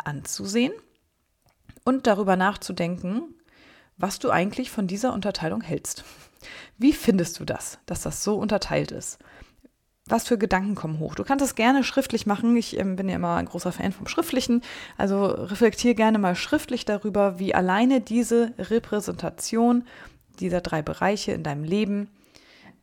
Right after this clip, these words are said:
ja, wie das auf dich wirkt, was für Gefühle das auslöst,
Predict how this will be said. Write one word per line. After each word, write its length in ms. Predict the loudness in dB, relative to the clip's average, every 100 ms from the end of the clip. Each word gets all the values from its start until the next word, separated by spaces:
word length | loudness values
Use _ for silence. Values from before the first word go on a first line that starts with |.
| _ _ _ _ _ _ _ _ 0
ja, 260 | 2 2
wie 60 | 2
das 140 | 0
auf 100 | 0
dich 300 | 0 -2 -2
wirkt, 300 | -2 -4 -14 -8
was 160 | -8
für 140 | -4 -4
Gefühle 380 | -4 2 4 4
das 180 | 2
auslöst, 600 | 0 -2 -6 -10 -10 -14